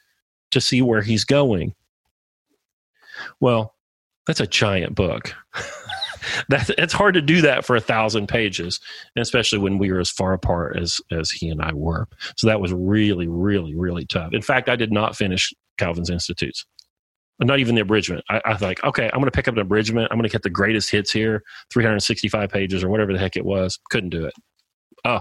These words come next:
couldn't do it. I'd rather beat my thumb with a hammer. You a Calvinist?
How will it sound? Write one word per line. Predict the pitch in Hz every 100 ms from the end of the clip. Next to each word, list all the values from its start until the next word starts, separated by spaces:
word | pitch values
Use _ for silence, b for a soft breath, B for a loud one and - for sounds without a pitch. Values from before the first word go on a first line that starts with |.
| -
couldn't | - 113
do | 95
it. | 90 117
I'd | 120
rather | 117 101
beat | 113 113
my | 104
thumb | 110 101
with | 92
a | 95
hammer. | 95 90 80 _ _ B B B _ _ _ _ - -
You | 113 104
a |
Calvinist? | 101 98 101 101